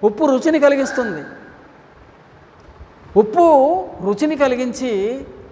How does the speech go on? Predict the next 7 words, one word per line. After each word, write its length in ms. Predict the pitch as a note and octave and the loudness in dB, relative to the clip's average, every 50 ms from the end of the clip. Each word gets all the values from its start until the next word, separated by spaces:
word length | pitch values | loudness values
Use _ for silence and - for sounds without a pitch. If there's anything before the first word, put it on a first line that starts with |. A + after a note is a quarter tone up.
| - - - - - - - - - - - - - - - - | -20 -20 -20 -20 -20 -20 -20 -20 -20 -20 -20 -20 -20 -20 -16 -4
మన 220 | D#3 F3+ G3+ A3+ A3 G#3 G3+ F#3+ F#3 F#3+ F#3 F#3 - - - - - | 2 2 4 6 6 6 4 4 4 2 0 -2 -6 -10 -14 -4 2
ఆహార 320 | D#3+ F#3 G#3 A3 B3+ B3+ B3+ | 4 4 6 6 6 6 4
పదార్థాలను 1160 | - - A3 G3+ A3 A3+ B3 A#3+ G#3+ - B3 A#3+ A#3 A#3 A#3 A3 G#3 F#3+ F3+ F3+ F#3 F#3+ G3+ - - - | 4 2 2 4 4 4 4 2 0 2 2 4 4 4 2 2 0 0 -2 -2 -4 -6 -8 -10 -8 -6
ఇష్టపూర్వకంగా 920 | F#3 F3+ - - B3+ A3+ B3 B3+ B3+ B3+ B3 A#3+ A#3+ B3+ B3 A#3+ A#3+ B3 A#3 | -6 -2 -2 -2 0 0 0 0 2 2 0 -2 -4 -6 -4 -2 0 0 0
మనం 540 | A#3 A3+ A3 A3 A3 A3 A3 G#3+ A3 A3+ - - - - - - | 0 -2 -2 -2 -2 -2 -4 -4 -6 -10 -12 -16 -20 -20 -14 -2
ఆరగించడానికి 1080 | D#3 F3 G3 A#3 A#3+ A#3 A#3+ G#3+ A3+ A3+ A3+ A3+ A3+ G#3+ G#3 G#3+ G3+ F#3+ G3 G3+ G#3+ - - - - - - - | 2 4 4 4 4 2 0 -2 -2 -2 -2 -2 -2 -4 -4 -4 -2 -2 -4 -6 -8 -12 -18 -20 -20 -16 -12 -6
కారణం. 480 | D#3 E3 G3 G#3+ G3+ E3+ C3+ - - | -2 -2 -2 -2 -2 -4 -8 -10 -14